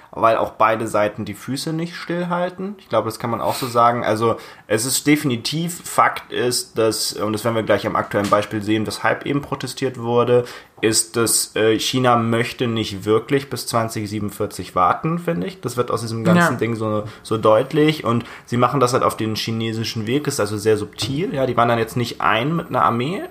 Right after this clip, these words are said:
Speaker 1: und, äh, äh, beanspruchen Hongkong einfach für sich, sondern wir werden das auch gleich sehen. Ähm, die versuchen so immer mal wieder so ihren Einfluss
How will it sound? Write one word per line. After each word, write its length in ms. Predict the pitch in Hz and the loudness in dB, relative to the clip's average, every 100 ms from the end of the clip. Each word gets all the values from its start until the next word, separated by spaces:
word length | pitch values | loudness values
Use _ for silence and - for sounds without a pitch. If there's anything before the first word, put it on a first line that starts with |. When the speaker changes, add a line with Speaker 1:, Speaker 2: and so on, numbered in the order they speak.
| - | -6
Speaker 1:
und, 260 | 113 117 - - _ - | -2 -2 -6 -20 _ -2
äh, 200 | 113 107 - _ _ _ - - | -2 -2 -12 _ _ _ -20 -4
äh, 360 | 85 95 98 73 | 0 2 2 0
beanspruchen 560 | - 78 131 - 131 135 | 2 2 2 -4 -4 2
Hongkong 320 | 143 170 180 | 2 2 -2
einfach 300 | - 170 165 | -2 -2 -2
für 100 | 160 | 0
sich, 220 | 147 151 | 0 0
sondern 260 | 127 120 113 | 0 0 0
wir 80 | 104 | 0
werden 140 | 107 | -2
das 100 | 104 | -2
auch 140 | - - | -6 -4
gleich 220 | 95 95 | -4 -2
sehen. 320 | 113 123 123 - - - | 0 2 0 -8 -20 -4
Ähm, 320 | 95 110 113 107 | 2 2 2 -2
die 80 | |
versuchen 760 | 107 120 123 139 131 127 127 123 - - | -4 -2 2 2 2 0 -2 -4 -8 -4
so 180 | 123 131 | 2 2
immer 280 | 143 160 | 4 4
mal 360 | 147 131 127 113 | 6 4 2 0
wieder 580 | 139 160 147 139 135 131 | 0 0 4 4 6 4
so 100 | 127 | 2
ihren 340 | 110 120 120 | 0 0 0
Einfluss 1000 | - 95 113 117 - 113 113 110 - _ | 0 2 0 -2 -4 0 0 0 -4 _